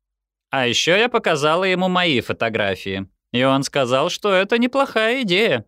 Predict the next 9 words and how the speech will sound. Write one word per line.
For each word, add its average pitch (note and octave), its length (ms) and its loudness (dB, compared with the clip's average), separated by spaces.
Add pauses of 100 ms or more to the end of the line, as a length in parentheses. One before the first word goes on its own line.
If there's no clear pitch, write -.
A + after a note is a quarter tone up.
(160)
иметь B2 320 0
на A#2+ 120 -2
корабле A#2+ 360 0
фотографа». F#2+ 760 -2 (1200)
«И A#2+ 120 0
что A#2 240 -2
ты G#2+ 140 -2
ему G2 200 0
ответила?» F#2 640 -6